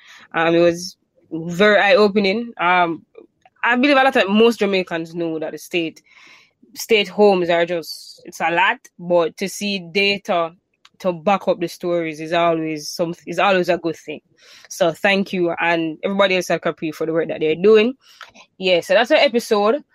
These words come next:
Um, our previous episode, we talked to Doctor Richard Robertson, who is the leading vo-, the leading volcanologist, uh, or at, um, Saint Vincent and Grenadines. Um, he's the head of U A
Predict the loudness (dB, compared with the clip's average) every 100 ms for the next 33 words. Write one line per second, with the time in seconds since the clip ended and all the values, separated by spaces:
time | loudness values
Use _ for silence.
0 | _ -6 0 2 2 2 0 -4 -8 -6
1 | 2 4 4 2 0 0 -2 -2 -4 0
2 | 2 0 -2 _ _ _ _ -8 -6 -2
3 | 2 0 -2 -10 -6 -2 -2 0 -2 -2
4 | -4 -6 -8 -6 -4 -2 0 0 -2 -4
5 | -8 -14 -14 -12 -10 -6 -4 -4 -4 -2
6 | -4 -4 -6 -6 -6 -10 _ _ _ _
7 | _ _ 0 2 4 4 4 4 4 2
8 | 2 4 4 4 0 -2 -6 -16 -20 _
9 | _ -12 -2 0 2 0 -2 -2 0 0
10 | -2 -6 -6 -4 -6 -6 -6 -4 -2 0
11 | 0 0 -2 -4 -12 -20 _ -16 -4 0
12 | 2 0 -2 -2 0 2 4 4 2 0
13 | 2 4 4